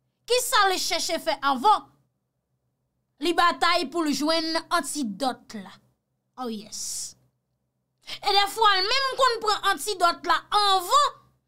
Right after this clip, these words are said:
li kòmanse distribye maladi a. Paske si toutfwa mm, moun ki pral bay li a ta pran maladi a, lè l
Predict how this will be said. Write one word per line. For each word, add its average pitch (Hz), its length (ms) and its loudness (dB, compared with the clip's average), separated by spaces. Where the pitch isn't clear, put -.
li 392 120 -2
kòmanse 392 560 2
distribye 311 640 -2
maladi 285 420 0
a. 277 60 -6
Paske 277 260 -10
si - 540 -2
toutfwa 403 580 4
mm, - 440 -8
moun 466 280 2
ki 480 160 2
pral 440 300 4
bay 349 260 0
li 339 160 0
a 320 160 2
ta 311 180 2
pran 440 280 2
maladi 381 540 4
a, 381 100 4
lè 359 160 2
l 359 80 0